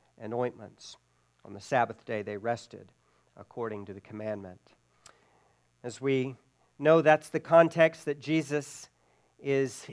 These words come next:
in the tomb. His body is in the tomb. He has been on the cross. Um, these women have seen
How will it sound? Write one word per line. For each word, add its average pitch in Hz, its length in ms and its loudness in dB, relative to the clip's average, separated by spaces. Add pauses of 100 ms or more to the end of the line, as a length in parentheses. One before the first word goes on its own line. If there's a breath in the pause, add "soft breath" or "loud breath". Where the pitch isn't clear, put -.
in 160 160 2
the 165 100 2
tomb. 175 380 0
His 123 160 -2
body 147 380 6
is 139 120 -2
in 147 140 -2
the 139 80 -2
tomb. 156 480 0 (1600 soft breath)
He 143 140 -6
has 135 120 -2
been 170 160 4
on 160 140 6
the 143 60 0
cross. 156 760 4 (500 soft breath)
Um, 120 420 -2 (160)
these 131 240 -8
women 156 360 2
have 139 200 -4
seen 165 640 2